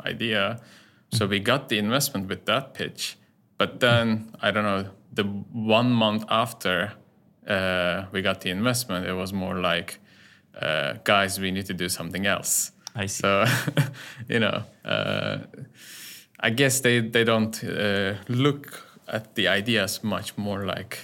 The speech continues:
Speaker 1: uh, what you're capable of.
Speaker 2: Right. I see.
Speaker 1: So,
Speaker 2: Cool. And
Speaker 1: yeah.
Speaker 2: how does this pivot affected the code base then?
Speaker 1: Mm.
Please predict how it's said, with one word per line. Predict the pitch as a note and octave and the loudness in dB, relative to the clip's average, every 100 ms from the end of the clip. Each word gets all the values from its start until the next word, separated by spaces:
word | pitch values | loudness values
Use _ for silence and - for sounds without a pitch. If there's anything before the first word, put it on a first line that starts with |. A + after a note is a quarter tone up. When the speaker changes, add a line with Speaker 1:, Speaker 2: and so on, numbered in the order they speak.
| - _ | -16 _
Speaker 1:
uh, | G#2 G2 | -8 -6
what | F#2 G2 - | -4 -6 -4
you're | G2 | -6
capable | - A#2 A#2+ - G1+ | -4 -6 -6 -8 -6
of. | G1+ A#2+ - - - - - | -6 -6 -12 -18 -20 -14 -8
Speaker 2:
Right. | - - _ _ _ | -8 -8 _ _ _
I | G#2+ | -6
see. | G2+ - B2 - - | -6 -6 -14 -16 -12
Speaker 1:
So, | - - G#2+ | -10 -6 -4
Speaker 2:
Cool. | F#3+ C3+ - | -2 -2 -2
And | C3+ A#2 | -4 -2
Speaker 1:
yeah. | |
Speaker 2:
how | A2+ - F#3 | -4 0 0
does | B3+ G#3+ E3 | 0 -6 -2
this | D#3+ C#3+ - - - _ - | -2 0 -2 -4 -10 _ -4
pivot | D#3 C#3 G2+ - - | 0 0 -2 -4 -6
affected | - - C3 B2+ A#2 | -6 -2 -2 0 -4
the | |
code | B2+ - D3+ | -6 -4 -4
base | A#2+ F#2 - | -4 -6 -4
then? | D#2 A2 - _ _ _ _ _ _ _ _ _ - | -6 -8 -12 _ _ _ _ _ _ _ _ _ -2
Speaker 1:
Mm. | A2+ A2+ G#2+ | 2 4 2